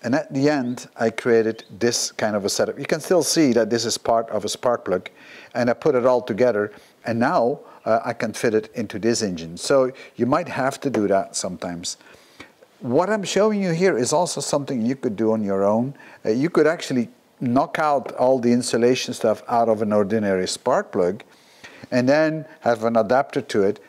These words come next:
that goes to your compressor and put it at around forty P S I or something like this. You don't need dials for that. And then you can listen to the sounds all around the car, as I just explained before. But all right,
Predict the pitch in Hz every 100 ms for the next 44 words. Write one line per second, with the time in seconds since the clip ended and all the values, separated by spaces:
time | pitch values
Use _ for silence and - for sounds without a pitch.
0 | - 107 98 101 - 104 98 - 95 -
1 | 120 - 92 - 131 - _ - 233 214
2 | 135 104 104 101 104 - 98 101 101 -
3 | 98 98 - 80 87 90 - 85 90 85
4 | 85 85 - - - - - 123 175 147
5 | 151 113 113 127 135 - - 95 90 87
6 | - _ _ - _ 113 120 123 117 113
7 | 113 123 - 107 92 95 - 107 104 101
8 | - 107 98 98 101 98 95 - - _
9 | - - - 95 90 95 87 82 101 -
10 | - - - 92 90 76 87 - 127 110
11 | - - _ _ _ _ _ _ _ _
12 | - - 151 160 170 123 -